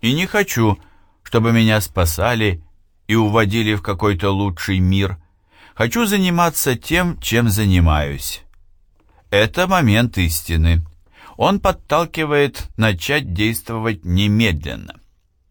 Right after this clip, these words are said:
Марсель, сорока шести лет, дизайнер в отрасли, которая закрылась, была деморализована и не имела никаких планов, пока однажды вечером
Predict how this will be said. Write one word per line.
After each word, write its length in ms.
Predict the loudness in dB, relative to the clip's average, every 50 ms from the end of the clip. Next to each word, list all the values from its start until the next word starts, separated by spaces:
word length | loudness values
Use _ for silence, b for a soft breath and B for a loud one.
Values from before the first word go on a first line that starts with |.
| _ B B B B B B B
Марсель, 840 | 2 2 2 2 2 -2 -4 -2 0 2 4 4 4 2 0 -2 -6 -16 _ _ _ _ _ _ _ _ _
сорока 480 | _ -2 0 0 2 0 0 0 0 2
шести 420 | 2 2 0 0 -2 -4 -6 -6
лет, 400 | -4 -2 -2 -4 -4 -6 -12 _ _ _ _ _ _ _ _ _ _ -8
дизайнер 680 | -6 -4 -4 -2 0 0 2 2 2 0 0 0 0
в 60 | 0
отрасли, 480 | 0 -2 -2 -2 -6 -6 -6 -6 -8 -8
которая 680 | -4 -4 -6 -4 -4 -4 -4 -2 -2 -2 -2 -2 -2
закрылась, 800 | -2 -2 -2 -2 -2 -2 -2 0 0 0 0 -2 -4 -6 -10 -14 _ _
была 320 | 0 0 2 2 2 2
деморализована 1300 | 0 0 0 2 2 4 4 4 4 2 2 2 0 0 0 0 0 0 0 0 -2 0 0 -2 -2 -2 b b b b b _
и 100 | -2 0
не 280 | 2 2 4 4 4
имела 320 | 2 2 0 0 0 0 0
никаких 560 | 0 0 0 -2 -2 -4 -2 -2 -2 -2 -4
планов, 480 | -4 -2 0 0 2 2 0 -2 -4 -4
пока 340 | -6 -6 -4 -2 -2 -2
однажды 460 | 0 0 0 0 0 0 -2 -4 -6 -8
вечером 560 | -6 -6 -6 -6 -6 -8 -10 -10 -10 -12